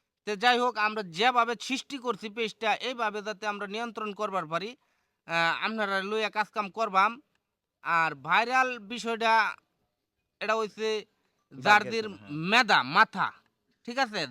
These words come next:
Speaker 1: যে যেরকম ব্রেন লইয়া আইব আমার কাছে, আমি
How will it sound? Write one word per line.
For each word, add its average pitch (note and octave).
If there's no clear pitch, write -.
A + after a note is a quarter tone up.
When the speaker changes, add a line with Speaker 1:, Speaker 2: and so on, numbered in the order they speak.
Speaker 1:
যে A3+
যেরকম A#3+
ব্রেন F3+
লইয়া B3+
আইব A#3+
আমার G#3+
কাছে, A#3
আমি B3+